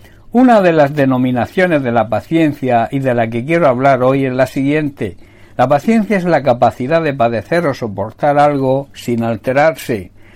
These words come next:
En Romanos capítulo dos, Pablo, hablando del justo juicio de Dios y haciendo mención a su paciencia, después de asegurar que Dios en su justicia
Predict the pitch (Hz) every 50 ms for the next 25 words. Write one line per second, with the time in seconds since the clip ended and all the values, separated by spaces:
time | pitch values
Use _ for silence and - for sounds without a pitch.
0 | - - - - 143 143 143 151 165 185 226 240 247 233 208 - - 165 156 170
1 | 190 196 190 185 165 156 143 147 170 180 175 175 170 - - - 180 190 208 196
2 | 185 175 175 156 147 165 180 180 185 180 180 165 147 131 117 - - - 196 190
3 | - - 131 117 - - 165 175 - - 147 120 113 110 113 123 143 151 147 143
4 | 135 - - - - - - - - - 147 147 135 - - 226 240 262 247 214
5 | 175 151 135 123 113 - - 196 185 160 131 110 - 208 202 170 139 110 - -
6 | 156 160 160 156 147 - - 147 143 135 131 131 - - - - - - - 151
7 | - - - 233 240 233 208 - - 170 156 147 151 170 175 175 143 - 139 131
8 | 139 170 190 196 170 - 135 120 104 - - 147 - - 131 117 - - - 208
9 | 214 185 - 156 151 139 117 -